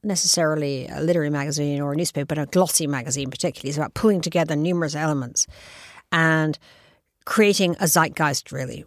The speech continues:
with what you're publishing. And so I suppose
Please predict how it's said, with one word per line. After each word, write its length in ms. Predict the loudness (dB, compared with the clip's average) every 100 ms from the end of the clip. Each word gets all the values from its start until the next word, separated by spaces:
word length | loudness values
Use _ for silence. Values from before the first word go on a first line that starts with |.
| _
with 280 | -2 -2 -2
what 240 | -6 -6
you're 220 | -6 -6 -10 _ _ _
publishing. 380 | -6 -4 -6 -8 -18 _ _
And 380 | -2 0 0 -4 -10 -20 _
so 240 | 4 4
I 180 | 4 2
suppose 460 | 0 2 2 2